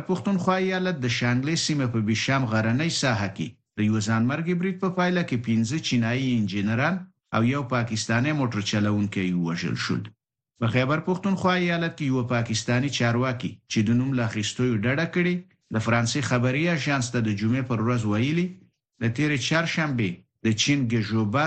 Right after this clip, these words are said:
سهامي شرکت په خیبر پښتونخوا کې د داسو بند د رغونې چارې ودرولې. دې زیاته کړې چې د پاور چاینا شرکت بیا د دیامیر باشا بند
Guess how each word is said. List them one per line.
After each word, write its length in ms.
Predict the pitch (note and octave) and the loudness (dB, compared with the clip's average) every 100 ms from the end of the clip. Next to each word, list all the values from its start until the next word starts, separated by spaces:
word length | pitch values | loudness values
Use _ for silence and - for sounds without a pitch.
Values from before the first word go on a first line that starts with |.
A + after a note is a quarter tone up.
| D#3 | 0
سهامي 440 | B2+ A2+ A#2 D3 - | 0 2 2 0 0
شرکت 320 | F#3+ F3+ G3 E3 | -2 -2 -2 -2
په 80 | B2 | 0
خیبر 360 | B2 A#2+ D#3+ E3 | 2 2 0 0
پښتونخوا 500 | D3+ - B2 A#2+ C3+ B2+ | -4 0 0 2 0 0
کې 100 | B2 G#2+ | 0 0
د 20 | G2+ | 2
داسو 260 | G#2+ G#2+ C#3 B2 | 0 0 0 0
بند 160 | C3 A#2+ | 2 2
د 40 | G#2+ | 0
رغونې 440 | G#2 G#2 G#2 G2+ F2+ | 0 0 0 0 -2
چارې 240 | G#2 F#2+ F2+ | -2 0 0
ودرولې. 540 | F2+ E2 D#2+ D#2 D2 D2 - - _ _ F#2 | -2 -2 -2 -2 -4 -6 -10 -20 _ _ -2
دې 100 | A2 A2 | 0 2
زیاته 280 | A2+ G#2 G2+ A#2 | 0 0 -2 0
کړې 240 | D3 E3+ F3 _ _ _ | 0 0 -2 _ _ _
چې 80 | - A2 | -2 0
د 20 | G#2+ | 2
پاور 260 | C3 C3 A#2 - | 2 2 0 -2
چاینا 300 | A2+ A#2+ D3 - | 0 2 0 0
شرکت 320 | F3+ F#3 F3+ C3+ | -2 0 -2 0
بیا 120 | C#3 B2+ | 0 0
د 20 | A#2 G#2 | 0 2
دیامیر 380 | A2 A2+ C3+ B2 | 2 2 0 0
باشا 320 | G#2+ G#2 B2+ B2 B2+ | -2 0 0 0 0
بند 160 | D3 | 0